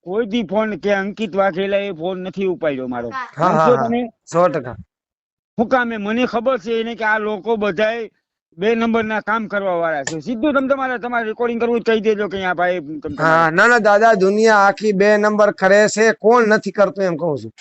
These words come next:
Speaker 1: ના,
Speaker 2: અત્યારે
Speaker 1: તમે
Speaker 2: ઇંગ્લિશ
Speaker 1: શું
Speaker 2: દારૂ જે
Speaker 1: સમજ્યા
Speaker 2: આવે
Speaker 1: ભાઈ,
Speaker 2: રહ્યો
Speaker 1: તમે છે ને મારી જેમ આખા બોલા છો પણ થોડોક તમે ઓવર થઈ જાઓ, તમને સંવિધાનમાં રહીને બોલો ને તો આ લોકો તમારી ઉપર હાવી ના થઈ જાય.
Speaker 2: ના, ના, ઈ તો
Speaker 1: બાકી
Speaker 2: અવરાવ
Speaker 1: ઈ લોકો
Speaker 2: હારુથી હું
Speaker 1: શું કરે
Speaker 2: બોલું
Speaker 1: મને
Speaker 2: છું, હું
Speaker 1: ખબર
Speaker 2: વાંકો
Speaker 1: નથી.
Speaker 2: હાલું છું સાઈન, પણ સાંભળો તો ખરા,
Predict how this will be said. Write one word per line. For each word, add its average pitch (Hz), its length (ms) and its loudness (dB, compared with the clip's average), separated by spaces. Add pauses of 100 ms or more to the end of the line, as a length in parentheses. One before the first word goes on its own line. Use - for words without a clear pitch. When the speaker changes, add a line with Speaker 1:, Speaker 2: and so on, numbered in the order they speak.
(200)
Speaker 1:
ના, 160 100 2
Speaker 2:
અત્યારે 226 400 6
Speaker 1:
તમે 214 100 6
Speaker 2:
ઇંગ્લિશ 233 300 2
Speaker 1:
શું 233 120 -2
Speaker 2:
દારૂ 220 260 6
જે - 20 2
Speaker 1:
સમજ્યા 214 200 6
Speaker 2:
આવે 226 120 6
Speaker 1:
ભાઈ, 247 140 8
Speaker 2:
રહ્યો 190 200 6
Speaker 1:
તમે 233 160 0
છે 214 160 -4
ને 247 240 -6 (360)
મારી 190 260 -2
જેમ 226 200 -8
આખા 196 340 -2
બોલા 220 340 -2
છો 254 160 -6
પણ 220 180 -10
થોડોક 214 260 -4
તમે 220 180 -2
ઓવર 202 380 0
થઈ 208 180 -4
જાઓ, 254 160 0
તમને 214 260 -8 (440)
સંવિધાનમાં 220 540 -2
રહીને 220 220 -8
બોલો 269 260 0
ને 202 100 -10
તો 214 60 -2
આ 214 240 2
લોકો 208 320 -6
તમારી 208 300 -6
ઉપર 190 160 -2
હાવી 165 280 0
ના 147 140 -10
થઈ 127 180 -12
જાય. 117 160 -10
Speaker 2:
ના, 156 160 -2
ના, 226 80 0
ઈ 220 40 6
તો - 20 6
Speaker 1:
બાકી 220 260 6
Speaker 2:
અવરાવ 233 140 6
Speaker 1:
ઈ 254 40 8
લોકો 247 120 8
Speaker 2:
હારુથી 233 220 6
હું 247 60 2
Speaker 1:
શું 247 120 6
કરે 226 80 2
Speaker 2:
બોલું 254 160 6
Speaker 1:
મને 254 80 4
Speaker 2:
છું, 220 120 4
હું 208 100 6
Speaker 1:
ખબર 214 80 6
Speaker 2:
વાંકો 214 160 4
Speaker 1:
નથી. 233 100 0
Speaker 2:
હાલું 226 260 6
છું 208 140 -2
સાઈન, 220 260 2
પણ 202 80 2
સાંભળો 208 340 4
તો 208 80 2
ખરા, 214 240 4